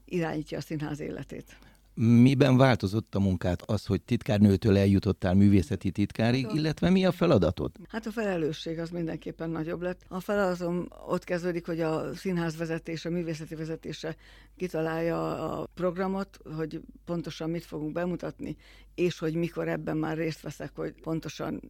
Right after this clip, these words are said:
Speaker 1: mikor lehet bemutatót tartani, és akkor onnantól kezdődik az én munkám. Megtudom a szereposztást, és akkor a szereposztás alapján elkezdem egyeztetni először a havi műsort, havi műsor után a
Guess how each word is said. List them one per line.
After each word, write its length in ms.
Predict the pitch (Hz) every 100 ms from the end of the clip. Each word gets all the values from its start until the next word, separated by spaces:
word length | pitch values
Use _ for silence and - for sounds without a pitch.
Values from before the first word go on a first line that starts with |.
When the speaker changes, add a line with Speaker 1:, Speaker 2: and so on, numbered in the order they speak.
| -
Speaker 1:
mikor 380 | 156 165 165 165
lehet 380 | 156 151 -
bemutatót 680 | - - 185 202 202 196 180
tartani, 380 | 165 160 160 160
és 120 | 151
akkor 160 | - 170
onnantól 400 | 170 151 - -
kezdődik 420 | 160 151 151 -
az 120 | 143
én 120 | 165
munkám. 440 | 165 156 - 151 156 - - - -
Megtudom 420 | 160 151 170 156 147
a 40 |
szereposztást, 800 | - 196 196 185 - - 156 -
és 140 | 143
akkor 220 | 143 - 156
a 40 |
szereposztás 760 | 143 170 - 143 - 139 - - - - _ _ -
alapján 540 | - 160 151 156 98 151 _ - -
elkezdem 540 | 139 143 156 139 151
egyeztetni 520 | 156 151 143 147 151 156
először 400 | 156 151 - -
a 60 |
havi 260 | 147 226 226
műsort, 480 | 180 165 165 151 - _ - _
havi 240 | 170 170
műsor 340 | 170 156 - 156
után 300 | 147 156 156
a 160 | 147